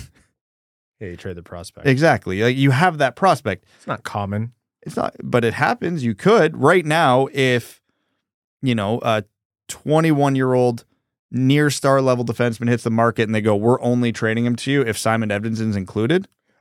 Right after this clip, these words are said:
Speaker 2: Oh, you mean, like, far, yeah, okay.
Speaker 1: Yeah,
Speaker 2: Yeah.
Speaker 1: you can, you, you still have the asset. Sometimes the asset depreciates because the player didn't turn into what you thought he would.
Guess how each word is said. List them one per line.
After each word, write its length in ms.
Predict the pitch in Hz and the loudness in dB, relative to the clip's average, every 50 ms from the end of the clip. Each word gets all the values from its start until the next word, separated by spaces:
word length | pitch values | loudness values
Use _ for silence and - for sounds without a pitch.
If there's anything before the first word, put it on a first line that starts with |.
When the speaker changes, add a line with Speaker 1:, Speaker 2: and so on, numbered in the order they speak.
| _ - | _ 2
Speaker 2:
Oh, 140 | 139 139 135 | 4 4 4
you 160 | 127 123 131 | 4 2 2
mean, 160 | 143 147 139 | 2 2 0
like, 160 | 127 120 104 | 0 -2 -6
far, 260 | - - - 127 123 - | -8 -6 -2 -2 -2 0
yeah, 280 | 139 127 120 117 107 104 | 0 0 2 2 2 0
okay. 260 | 104 104 - 90 87 87 - | -2 -6 -8 -12 -12 -10 -2
Speaker 1:
Yeah, 160 | - 226 190 | 0 2 2
Speaker 2:
Yeah. 160 | 110 101 110 | 2 2 2
Speaker 1:
you 100 | 123 131 | 0 0
can, 380 | 123 - 147 131 117 101 87 117 | 2 2 2 2 2 0 -2 -4
you, 200 | 123 135 131 123 - - | -4 -4 -4 -4 -8 -8
you 180 | 135 135 139 | -2 -2 -2
still 340 | - - - - 226 247 180 | -2 -2 2 4 4 4 4
have 580 | 120 - - 170 190 165 110 95 98 101 - 98 | 2 -2 -2 -2 -2 -2 -2 -4 -8 -10 -4 0
the 160 | 110 117 120 | 2 4 4
asset. 400 | 139 170 165 123 - 98 87 - | 4 2 2 0 -2 -4 -4 -2
Sometimes 400 | - 104 101 - 107 107 110 104 | -4 -4 -2 -2 -2 -2 -2 -2
the 80 | 107 | 0
asset 420 | 110 113 113 - - 143 139 143 135 | 0 0 0 0 -2 -2 -2 -2 -2
depreciates 680 | - 143 - - - 233 185 - - - 87 82 - | -2 -2 -2 -2 -6 -6 -6 -6 -6 -6 -8 -8 -10
because 260 | - - 107 110 107 101 | -14 -4 -2 -2 -2 -2
the 60 | 107 | -4
player 320 | - - 113 120 123 123 120 - _ _ _ _ _ _ _ _ _ _ | -2 0 2 2 2 2 -2 -4 _ _ _ _ _ _ _ _ _ _
didn't 220 | - 104 123 123 | 2 4 4 4
turn 200 | 117 127 135 143 | 4 2 2 2
into 160 | 147 147 143 143 | 2 2 2 2
what 120 | 147 165 | 2 2
you 60 | 156 | 0
thought 240 | 139 - 160 151 135 | 0 4 4 4 4
he 80 | 120 110 | 4 2
would. 260 | 95 - - - - | 0 -4 -8 -10 -14